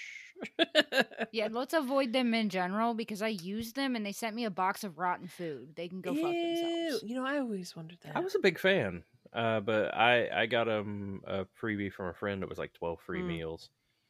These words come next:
Speaker 2: Yeah, I got
Speaker 3: And
Speaker 2: the
Speaker 3: I, I really liked
Speaker 2: thirty dollar
Speaker 3: what I got.
Speaker 2: free. I got, like, thirty dollars for
Speaker 1: Mm.
Speaker 2: free.
Speaker 3: Uh-huh.
Speaker 2: And it all, it, like, it j-,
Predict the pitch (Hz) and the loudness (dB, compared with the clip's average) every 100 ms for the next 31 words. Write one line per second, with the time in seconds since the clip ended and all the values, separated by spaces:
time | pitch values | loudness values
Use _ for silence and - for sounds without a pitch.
0 | _ - 185 202 214 247 165 233 220 208 | _ -8 -4 -2 0 0 0 -2 -2 -2
1 | - - - 196 131 147 123 107 98 90 | -6 -16 -10 -4 -2 0 0 -2 -2 -6
2 | - - - 180 _ _ _ 208 214 233 | -6 -12 -14 -18 _ _ _ -8 -4 -2
3 | 208 196 - 190 190 170 165 165 190 190 | -4 -8 -10 -8 -8 -8 -8 -8 -10 -12
4 | - 208 226 214 220 226 214 _ _ _ | -12 -12 -6 -4 -4 -6 -12 _ _ _
5 | _ 185 196 185 185 185 185 180 _ - | _ -8 -4 -2 -4 -6 -12 -14 _ -12
6 | 196 240 196 - 208 240 226 - - 240 | -10 -10 -10 -6 0 2 0 -2 -2 0
7 | 254 - 208 - - | 0 -2 -12 -14 -16